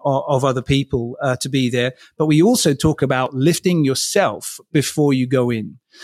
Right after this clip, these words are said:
Because, you know, if you're dealing in a stressful role i-, in H R and you've got stress coming at you all day, every day, by the time it gets to, like, Thursday afternoon and a <laughs> situation comes up, uh, it could be that the best version of you is just not right there accessible to just go into a meeting.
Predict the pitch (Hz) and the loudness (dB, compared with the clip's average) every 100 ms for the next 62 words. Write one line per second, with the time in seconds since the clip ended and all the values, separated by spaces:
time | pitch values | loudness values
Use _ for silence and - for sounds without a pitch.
0 | - - 143 135 135 123 123 - - 151 | -20 -4 -2 2 0 0 -2 -6 -2 0
1 | 117 165 202 165 175 214 170 139 135 - | 0 -2 0 0 2 2 2 0 0 -2
2 | 156 151 - 135 127 135 185 170 131 160 | -2 -2 -4 -4 -2 0 2 2 0 -4
3 | 143 156 147 135 - 175 147 131 151 160 | -4 0 0 0 0 2 2 2 0 0
4 | 170 170 - 202 233 - 269 165 160 190 | -2 -2 -2 0 0 0 2 2 2 0
5 | 175 143 131 131 170 214 214 220 160 151 | -2 -2 0 0 2 4 4 2 0 0
6 | 160 151 151 131 113 113 170 233 220 208 | -2 -2 0 0 -2 0 0 0 0 0
7 | 151 170 165 - 151 131 120 - 160 160 | 0 -2 -2 -2 -2 -2 -4 -4 0 2
8 | 143 147 139 139 131 135 151 147 117 127 | 2 2 2 2 0 0 2 2 2 2
9 | 160 139 - 214 - 175 143 - 143 156 | 0 0 -2 -2 0 2 2 0 -2 -2
10 | 143 135 143 135 - - - - - 160 | -2 0 0 -2 -8 -18 -18 -12 -6 -2
11 | 180 - 269 226 175 160 151 156 160 - | -2 0 0 2 2 0 -2 0 -2 0
12 | 147 139 147 143 156 139 - 147 - 196 | 2 2 0 2 0 0 0 -2 0 0
13 | 180 185 175 - 165 165 - 143 143 - | 2 2 0 0 -2 -2 -2 -2 -2 -2
14 | 196 165 143 123 147 147 139 156 156 151 | -2 -2 -8 -8 -6 -6 -2 0 0 -2
15 | 131 135 135 131 - - | -4 -6 -4 -6 -8 -16